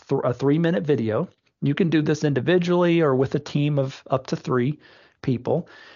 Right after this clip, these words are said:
And get creative, send us in a video. It doesn't have to be professional. You can do this on your phone or even on your webcam through Zoom or something like that. But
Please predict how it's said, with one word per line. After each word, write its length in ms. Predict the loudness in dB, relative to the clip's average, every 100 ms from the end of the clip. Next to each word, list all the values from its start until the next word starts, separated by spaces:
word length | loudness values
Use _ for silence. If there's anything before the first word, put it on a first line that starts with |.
| -20 _
And 380 | 0 2 2 2
get 200 | 2 2
creative, 580 | 0 2 2 2 0 -2
send 260 | -2 0
us 180 | -2 -2
in 140 | -2 0
a 60 |
video. 340 | 0 0 2 2
It 60 |
doesn't 240 | 2 2 2
have 180 | 0
to 60 | 0
be 160 | -2 -2
professional. 680 | -4 -2 0 -2 -2 -2
You 140 | -2 -2
can 180 | -4 -2
do 120 | -2
this 160 | -2
on 120 | -2 -2
your 120 | -4
phone 500 | 0 0 2 0 -2
or 100 | -2
even 200 | -2 -2
on 160 | -2
your 180 | -2 -4 -6 -20 -20 -20 _
webcam 680 | 0 0 -2 -6 -2 -2 0
through 180 | 0 0
Zoom 400 | 0 0 0 -2
or 60 |
something 320 | -6 -6 -4 -4
like 240 | -6 -4
that. 320 | -4 -4 -6 -14 -20 -20 -20 _
But 240 | 0 0